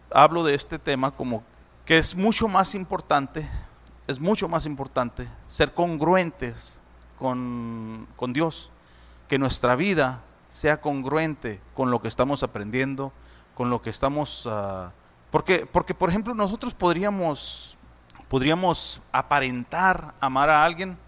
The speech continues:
podríamos aparentar ser bien buena onda,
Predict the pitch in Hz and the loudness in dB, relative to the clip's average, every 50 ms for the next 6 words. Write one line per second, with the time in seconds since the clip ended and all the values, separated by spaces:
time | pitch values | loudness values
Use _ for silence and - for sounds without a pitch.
0 | - - - - - - - - 135 135 143 151 160 151 151 - - 127 123 117 | -20 -20 -20 -20 -20 -14 -4 -2 0 0 0 0 0 -2 0 2 4 2 2 2
1 | 113 - - 139 147 151 143 135 131 120 104 - - - - - - - - - | -2 2 4 6 6 6 4 0 -6 -8 -12 -14 -18 -20 -20 -20 -16 -10 2 2
2 | 151 143 139 160 160 165 165 156 160 151 151 139 135 135 147 165 170 175 175 170 | 2 4 4 0 0 0 4 2 4 4 4 4 4 4 4 4 4 2 4 2
3 | 170 170 170 151 | 2 2 2 -2